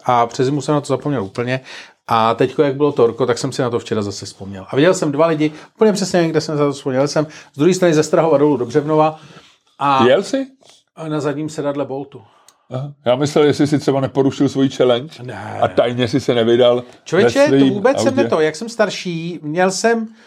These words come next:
Speaker 1: dřív bych asi jako byl trošku zlobil možná v tomto směru. Ale teď jsem absolutně jako
Speaker 2: Pardon?
Speaker 1: vůbec mě to, vůbec
Speaker 2: Ne,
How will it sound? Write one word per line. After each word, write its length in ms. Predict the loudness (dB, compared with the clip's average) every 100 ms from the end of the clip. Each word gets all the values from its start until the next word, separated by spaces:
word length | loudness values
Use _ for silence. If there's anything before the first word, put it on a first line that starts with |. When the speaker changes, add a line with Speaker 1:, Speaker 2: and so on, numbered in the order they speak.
| -20 _
Speaker 1:
dřív 280 | -10 -2 0
bych 200 | 0 0
asi 280 | -2 0 2
jako 220 | 2 0
byl 140 | 0 0
trošku 340 | -2 -4 -2
zlobil 420 | 2 4 4 2
možná 460 | -4 -6 -4 -4 -6
v 60 | -10
tomto 240 | -8 -8
směru. 360 | -6 -6 -6 -8 -14 -20 -20 -20 _
Ale 220 | 2 2
teď 160 | 0 -2
jsem 220 | -2 -4
absolutně 600 | -8 -8 -4 -2 -2 -4
jako 720 | -2 -4 0 2 2 0 -4 -10 _ _ _ _ _ _ _ -12 -8 -4 -2 0 -2 -2 -4 -4 -4 -6 -6 -4
Speaker 2:
Pardon? 360 | -2 0 -2 -6
Speaker 1:
vůbec 340 | -6 -6 -6
mě 100 | -10
to, 240 | -10 -12 -12
vůbec 220 | -16 -2
Speaker 2:
Ne, 220 | 0 0